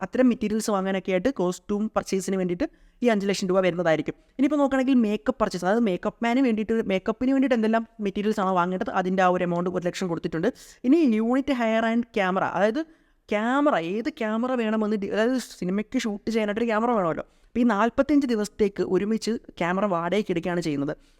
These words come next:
അപ്പം ഈ ക്യാമറ ഏതാണെന്ന് ഡിസൈഡ് ചെയ്യുന്നത് സിനിമാറ്റോഗ്രാഫറാണ്. അതായത് ആ തിരക്കഥ എല്ലാം വായിച്ച് നോക്കിയിട്ട് ഏത് രീതിയിലാണ് ഷൂട്ട് ചെയ്യണമെന്നൊക്കെ മനസ്സിലാക്കിയിട്ട് സിനിമാറ്റോഗ്രാഫറാണ് ഡിസൈഡ് ചെയ്തത് ഏത് ക്യാമറയാണ് റെന്റിന് എടുക്കേണ്ടതെന്ന്. അപ്പം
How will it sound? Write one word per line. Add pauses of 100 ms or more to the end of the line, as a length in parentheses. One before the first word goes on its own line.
അപ്പം (180)
ഈ (180)
ക്യാമറ (220)
ഏതാണെന്ന്
ഡിസൈഡ്
ചെയ്യുന്നത്
സിനിമാറ്റോഗ്രാഫറാണ്. (280)
അതായത്
ആ
തിരക്കഥ
എല്ലാം
വായിച്ച്
നോക്കിയിട്ട്
ഏത്
രീതിയിലാണ്
ഷൂട്ട്
ചെയ്യണമെന്നൊക്കെ
മനസ്സിലാക്കിയിട്ട്
സിനിമാറ്റോഗ്രാഫറാണ്
ഡിസൈഡ്
ചെയ്തത് (120)
ഏത്
ക്യാമറയാണ്
റെന്റിന്
എടുക്കേണ്ടതെന്ന്. (320)
അപ്പം